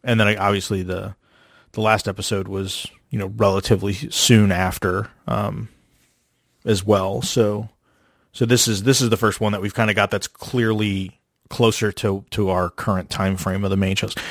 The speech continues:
which, which was interesting 'cause when they said that and they get to Amy's,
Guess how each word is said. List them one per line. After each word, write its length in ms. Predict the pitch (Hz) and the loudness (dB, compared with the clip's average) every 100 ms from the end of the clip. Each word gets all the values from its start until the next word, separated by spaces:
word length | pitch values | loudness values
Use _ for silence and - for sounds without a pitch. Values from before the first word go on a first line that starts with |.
| - - - | -12 -14 -2
which, 340 | 151 156 - - _ | 0 0 -2 -10 _
which 220 | 156 143 | 0 2
was 120 | 135 123 | 2 2
interesting 400 | 240 196 127 117 | 0 2 2 2
'cause 120 | 110 | 2
when 140 | 120 | 2
they 100 | 113 | 2
said 440 | 101 - 240 247 123 | 2 2 2 2 0
that 420 | 92 90 92 - _ _ _ - | -4 -4 -10 -14 _ _ _ -2
and 200 | 131 135 | 2 4
they 120 | 139 | 4
get 340 | 113 165 175 - | 2 2 0 0
to 400 | 139 120 120 117 | -2 0 0 -2
Amy's, 840 | 131 143 143 127 117 104 - - | -2 0 2 4 2 0 -4 -10